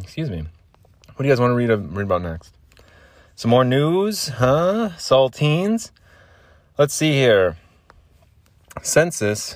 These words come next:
How much time we got in this first segment? We're still rolling? Everything's still good? Census, Christians, a minority in England, non-religious grow. London, A P, fewer than half the people in England and Wales consider themselves Christian, according to the most recent census.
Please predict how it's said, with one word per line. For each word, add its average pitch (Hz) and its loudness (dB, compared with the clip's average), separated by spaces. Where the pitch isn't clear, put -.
How 120 -8
much 120 -4
time 104 -4
we 92 -2
got 87 -2
in 85 -6
this 82 -10
first 85 -10
segment? 80 -6
We're 82 -10
still 95 -8
rolling? 107 -4
Everything's 92 -10
still 92 -10
good? 127 -8
Census, 165 0
Christians, 120 2
a 113 6
minority 113 4
in 120 -2
England, 113 0
non-religious 117 0
grow. 117 2
London, 113 0
A 107 -2
P, 120 -8
fewer 147 0
than 113 2
half 120 -4
the - -10
people 113 -4
in 110 -2
England 110 0
and 101 -4
Wales 117 2
consider 110 -4
themselves 104 -4
Christian, 104 -4
according 107 -4
to - -16
the 101 -8
most 98 -2
recent 95 -8
census. 95 -6